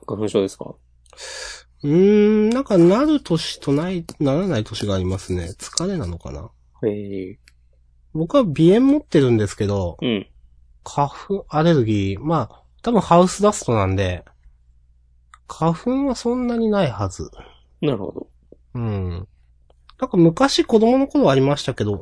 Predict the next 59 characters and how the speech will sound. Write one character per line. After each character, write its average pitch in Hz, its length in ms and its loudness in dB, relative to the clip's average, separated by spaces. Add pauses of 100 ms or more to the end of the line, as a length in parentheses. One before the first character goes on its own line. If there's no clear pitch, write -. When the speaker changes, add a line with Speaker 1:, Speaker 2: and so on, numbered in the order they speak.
Speaker 2:
治 139 200 -4
り 170 60 -2
ま 190 120 -2
し - 80 -14
た - 120 -8
ね。 90 220 -8
つ-、 - 200 -20 (160)
な 98 80 -14
ん - 20 -18
か。 - 180 -20 (140)
Speaker 1:
あ、 - 300 -12 (260)
そ - 160 -12
れ 92 60 -6
は 87 60 -6
良 87 60 -8
か - 120 -14
っ - 40 -18
た - 120 -20
で - 80 -20
す。 - 420 -20 (160)
Speaker 2:
う 135 40 -8
ん。 120 40 -6 (580)
押 170 40 -6
し - 80 -8
込 196 140 0
み 175 60 4
あ 143 60 0
り 135 60 0
ま 131 120 -2
す - 60 -18
か？ 90 240 -10 (340)
Speaker 1:
な 120 140 0
い 90 60 0
で 101 560 6
ー - 20 -2
す。 - 760 -18
Speaker 2:
は 131 340 0
ー 170 40 0
い。 - 40 -18 (420)
Speaker 1:
は 113 80 -2
い。 - 60 -14 (720)
Speaker 2:
は 123 100 0
い。 - 80 -6 (1040)
Speaker 1:
花 135 220 2
粉 190 240 8
症 180 260 4
と 165 120 -2
ね、 135 140 0
口 131 260 2
内 117 280 0
炎 107 220 -2 (480)
が 101 80 -2
な 104 160 0
い 92 80 -2
の 90 80 -8
が - 80 -10
僕 - 240 -14
の 95 120 -14 (1500)
Speaker 2:
あ、 139 200 -4